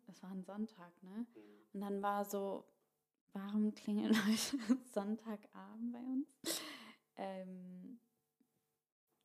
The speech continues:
Speaker 1: ja, also, wo wir auch niemanden erwartet haben. <laughs> So nicht, dass es so klingt.
Speaker 2: But I have the feeling that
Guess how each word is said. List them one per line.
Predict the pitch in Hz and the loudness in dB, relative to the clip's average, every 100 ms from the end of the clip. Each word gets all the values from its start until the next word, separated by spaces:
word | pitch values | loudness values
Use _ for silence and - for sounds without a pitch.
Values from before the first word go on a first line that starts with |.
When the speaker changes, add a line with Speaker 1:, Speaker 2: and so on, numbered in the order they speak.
| - | -10
Speaker 1:
ja, | 190 180 | -6 2
also, | - 214 202 - - 190 | 8 10 8 4 -8 -2
wo | 202 202 | 2 4
wir | 202 | 4
auch | 185 - | 2 2
niemanden | 196 190 180 | 0 0 -2
erwartet | - 160 170 175 - 175 | -4 -10 -12 -14 -16 -16
haben. | 170 - | -6 -2
<laughs> | |
So | 185 - 220 | -2 -2 0
nicht, | 202 240 - | 6 4 4
dass | 214 | 0
es | 233 - | 0 2
so | 233 | 0
klingt. | - 208 | 0 -2
Speaker 2:
But | 165 | 0
I | 170 - | 0 4
have | 160 151 | 4 4
the | 117 | 0
feeling | - 156 170 165 | -6 -2 0 2
that | 117 | 0